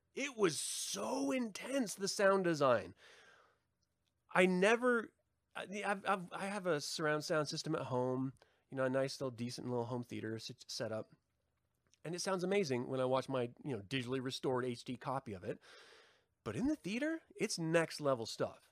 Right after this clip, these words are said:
If you didn't, if you don't get a chance to watch Evil Dead in the theater while it's on this, you know, fortieth anniversary rounds of being released in the theater, and you're a fan, you should probably just cut your eyes out. Like, just,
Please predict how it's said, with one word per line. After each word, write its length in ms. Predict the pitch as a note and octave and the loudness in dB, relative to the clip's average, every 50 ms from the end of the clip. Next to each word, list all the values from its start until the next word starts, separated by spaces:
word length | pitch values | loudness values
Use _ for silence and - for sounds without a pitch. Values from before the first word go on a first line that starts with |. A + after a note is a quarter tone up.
| _ _ _ _ _ _ _ _ _ _ _ - _ _ | _ _ _ _ _ _ _ _ _ _ _ -20 _ _
If 280 | - - C#3 D3 A#2+ B2+ | -12 -8 -8 -8 -8 -6
you 180 | E3 G#3 B3 B3 | -4 -2 0 0
didn't, 220 | B3 A#3+ A3+ G#3+ - | 0 0 -2 0 0
if 140 | E3 D#3 D3+ | 0 0 4
you 60 | G#3 | 6
don't 180 | B3+ C4 A#3 | 6 6 8
get 120 | G3 A3 G3+ | 6 2 2
a 40 | F#3 | 2
chance 360 | - - G3+ F3+ D#3+ C#3 - | -2 2 4 4 4 4 2
to 80 | D#3+ | 0
watch 320 | C#3 C3+ C3+ C3 B2+ - - | 2 4 4 4 4 2 -4
Evil 240 | D3+ C#3+ C3 B2+ B2+ | -6 -4 -4 0 2
Dead 180 | B2+ B2 A#2+ | 2 2 2
in 60 | A#2+ | 2
the 60 | A#2+ A2+ | -2 -4
theater 280 | - B2+ A#2+ A#2 A#2 A2 | -4 -4 -2 0 -2 -2
while 380 | A2 G2+ A#2+ B2 B2+ B2+ B2+ | -2 0 0 2 4 4 2
it's 140 | B2 - - | 2 2 0
on 100 | B2 A#2+ | 0 0
this, 300 | A#2 A#2 A2+ - - - - A2 - - - - | 0 -2 -2 -4 -8 -12 -16 -18 -18 -18 -10 -8
you 140 | C#3 C3+ | -6 -4
know, 160 | A#2+ A2 G#2+ G2+ - _ | -4 -6 -8 -10 -12 _
fortieth 280 | - C3+ B2+ B2 A#2+ - | -6 -4 -2 -2 -2 -2
anniversary 600 | C3 A2+ A2 G#2 G#2 A2+ A2+ - - C3 A#2 G#2+ | -2 -2 -2 -2 -2 -2 -4 -4 -4 -6 -6 -4
rounds 340 | G#2 G#2+ G#2 G#2+ A#2+ B2 A#2 | -2 -2 0 0 0 0 -2
of 80 | A2+ | -4
being 180 | G#2 A2 A2 A2 | -2 -2 -2 -2
released 320 | A2 G#2 G2+ G#2 A#2+ - | -2 -4 -6 -8 -8 -6
in 60 | E3 D3+ | -6 -6
the 60 | D3 | -6
theater, 340 | C#3+ E3 D#3+ D#3 E3+ E3+ - - - - - - _ _ _ _ _ _ _ _ _ | -4 -6 -4 -2 -2 -2 -4 -6 -18 -20 -20 -20 _ _ _ _ _ _ _ _ _
and 160 | - B2+ C3 C3+ | -4 -2 0 2
you're 120 | C#3 C3 | 2 0
a 40 | A#2+ | 0
fan, 560 | - - D3+ C3+ C#3+ F#3 A#3+ C#4 D4 C#4+ C4+ - _ _ _ _ _ _ - | 0 0 2 4 6 6 6 6 6 2 0 -4 _ _ _ _ _ _ -10
you 140 | B2+ F3 | -8 -6
should 240 | F#3+ - G#3 E3 C3 | -6 -6 -6 -8 -10
probably 400 | - - - F3 E3+ E3+ F3 E3 | -8 0 4 4 6 6 6 2
just 320 | D3 B2 D3 C#3 B2+ - - _ _ | 2 2 0 0 0 -4 -10 _ _
cut 180 | - - - - | -6 -6 -6 -4
your 140 | B2+ A#2+ A#2 | -2 0 0
eyes 200 | A2+ A2+ G#2 F#2 | 2 0 0 -4
out. 200 | - - - - _ _ _ _ _ _ - | -10 -12 -16 -20 _ _ _ _ _ _ -4
Like, 160 | C3 C3 B2+ | -4 -4 -2
just, 240 | - E3+ D#3 - | -2 -6 -6 -6